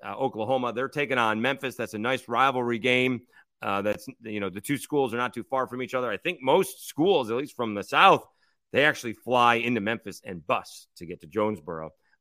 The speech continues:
Uh, so that's a big ball game there for Butch Jones to maybe turn the temperature down on his seat. Uh, Arkansas State is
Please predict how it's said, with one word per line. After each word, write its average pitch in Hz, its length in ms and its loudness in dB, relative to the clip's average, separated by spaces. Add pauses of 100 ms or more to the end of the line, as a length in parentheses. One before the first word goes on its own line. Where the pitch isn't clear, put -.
Uh, 90 260 -4
so 101 420 4 (380)
that's 131 180 2
a 131 40 0
big 131 180 6
ball 135 220 10
game 123 300 2
there 127 260 4
for 110 140 -8
Butch 123 300 -4
Jones 131 320 2
to 104 100 -4
maybe 127 560 2
turn 123 360 0
the 110 60 -8
temperature 117 400 -6
down 113 260 -2
on 107 140 -4
his 117 340 -2
seat. 120 380 -2 (440)
Uh, 87 340 -4
Arkansas 113 440 0
State 123 460 0
is 139 720 8